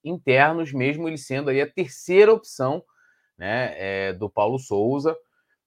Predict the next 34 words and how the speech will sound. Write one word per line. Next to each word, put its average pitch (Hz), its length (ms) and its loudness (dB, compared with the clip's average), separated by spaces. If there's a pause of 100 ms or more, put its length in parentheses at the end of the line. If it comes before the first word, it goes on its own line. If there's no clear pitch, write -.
Ele 92 200 -8
tem 107 120 -2
aceitado, 107 640 2
inclusive, 101 680 -8
de 82 160 -20
que 98 200 -8
a 95 80 -2
vontade 92 520 -6
dele, 90 380 -8
né, 85 320 -10
o 82 120 -12
objetivo 87 560 -14
dele 95 320 -8 (120)
é, 120 320 2 (360)
é, 90 880 -2
encerrar 90 540 -2
aí, 92 460 -2
cumprir 95 320 -10
o 104 80 -8
contrato 90 520 -4
dele, 87 460 -8
né, 80 180 -10
o 90 40 -8
Flamengo 85 300 -12
renovou 85 340 -10
com - 120 -10
ele 85 80 -6
ano 85 140 -8
passado. 82 600 0 (680)
É, 87 580 -4
essa 127 260 0
situação 110 720 0
de 95 100 -2
agora, 95 720 2